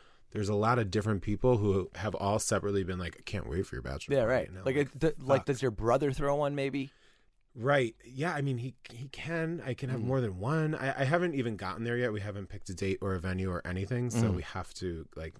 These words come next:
Speaker 1: cross that bridge first
Speaker 2: Right.
Speaker 1: before we start.
Speaker 2: So do you expect to be invited to, let's say, my bachelor party?
Speaker 1: Um, I don't know. Are you engaged?
Speaker 2: No, I don't know. That's not where
Speaker 1: You're
Speaker 2: we're
Speaker 1: just
Speaker 2: going. I'm saying
Speaker 1: hypothetically.
Speaker 2: hypothetically
Speaker 1: Um,
Speaker 2: speaking.
Speaker 1: sure.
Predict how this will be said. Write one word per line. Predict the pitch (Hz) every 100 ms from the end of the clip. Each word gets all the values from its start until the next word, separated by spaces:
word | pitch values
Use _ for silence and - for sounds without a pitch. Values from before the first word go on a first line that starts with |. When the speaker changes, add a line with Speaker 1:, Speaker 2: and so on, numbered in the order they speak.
| -
Speaker 1:
cross | - -
that | - -
bridge | - 58
first | - - -
Speaker 2:
Right. | 113 92
Speaker 1:
before | 65
we | -
start. | - - - -
Speaker 2:
So | - 156 -
do | 127
you | 147 175 220
expect | - - - 143 -
to | 131
be | 117 113 110
invited | - 107 95 104 104 98 -
to, | - 95 92 92 -
let's | 104 -
say, | 101
my | 98 95
bachelor | 90 87 -
party? | 78 76 58 - _ _ _ _ - - - -
Speaker 1:
Um, | 87 80 76 78 76 - - - -
I |
don't | 101
know. | 95
Are | 131
you | 90 87
engaged? | 87 85 87 - - - - -
Speaker 2:
No, | 123 80
I | 73 82
don't | 82
know. |
That's | 80 -
not | 95
where | 104
Speaker 1:
You're | 110
Speaker 2:
we're |
Speaker 1:
just | 85 73
Speaker 2:
going. | 95
I'm | 113
saying | 110
Speaker 1:
hypothetically. | 98 92 101 98
Speaker 2:
hypothetically | - 104 95
Speaker 1:
Um, | 123 123
Speaker 2:
speaking. | 123 -
Speaker 1:
sure. | - 156 185 107 101